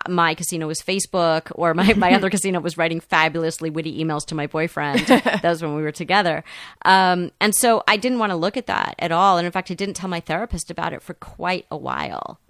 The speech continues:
Speaker 1: Um, so in terms of why did I write this book, eventually, spoiler, I do cancel that contract. Um, despite, you know, all of the disaster that supposedly will ensue. I didn't have another idea for a book, but it was more important for me not to write something that I didn't feel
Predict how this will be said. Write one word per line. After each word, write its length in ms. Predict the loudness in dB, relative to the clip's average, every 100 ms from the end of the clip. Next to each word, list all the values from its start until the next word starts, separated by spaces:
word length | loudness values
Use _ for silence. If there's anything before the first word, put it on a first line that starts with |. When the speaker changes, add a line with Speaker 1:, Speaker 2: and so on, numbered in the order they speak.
| _ _ _ _ 2
Speaker 1:
Um, 260 | 4 4 2
so 200 | 2 4
in 100 | 2
terms 220 | 0 -2
of 100 | 2
why 180 | 2 4
did 80 |
I 60 | 2
write 220 | 0 -2
this 160 | -4 -2
book, 260 | -2 -2 -4 -8
eventually, 800 | 2 2 2 0 0 0 0 -2 -6
spoiler, 540 | -4 0 2 2 0 0
I 100 | -2
do 300 | 0 -2 -2
cancel 440 | -4 -8 -6 -8
that 200 | -8 -10
contract. 680 | -10 -12 -12 -12 -10 -12 -16 _ -20 _ -4
Um, 340 | 2 2 2 0
despite, 540 | -2 0 2 2 0 _
you 100 | -6
know, 260 | -4 -4 -4
all 180 | 0 0
of 80 | -2
the 80 | -8
disaster 500 | -6 -4 -4 -4 -8
that 140 | -8
supposedly 500 | -8 -6 -6 -6 -8
will 180 | -6 -6
ensue. 460 | -4 -4 -2 -4 -4
I 80 | -6
didn't 360 | -2 -2 -2 -4
have 140 | -6
another 260 | -6 -8 -8
idea 280 | -8 -8 -10
for 180 | -10
a 60 | -10
book, 300 | -4 -4 -4 -14 -20 _
but 240 | 2 2 0 _ -2
it 80 | 0
was 180 | 0
more 140 | 0 -2
important 380 | 0 -2 -2 -4
for 100 | -4
me 200 | -4 -4
not 300 | -2 -2 -2
to 100 | -6
write 180 | -6 -6
something 320 | -8 -6 -6
that 140 | -6 -6
I 60 |
didn't 280 | -8 -8 -10
feel 340 | -8 -4 -4